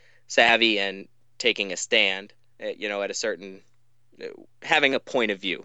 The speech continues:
maybe not more than taking a stand. Uh, bringing that part to constant, uh, discussion of whatever's in the news i-,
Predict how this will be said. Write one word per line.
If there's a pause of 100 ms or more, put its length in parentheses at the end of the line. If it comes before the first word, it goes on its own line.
maybe
not
more
than
taking
a
stand. (920)
Uh, (360)
bringing
that
part (200)
to (720)
constant, (1080)
uh,
discussion
of
whatever's
in
the
news (340)
i-,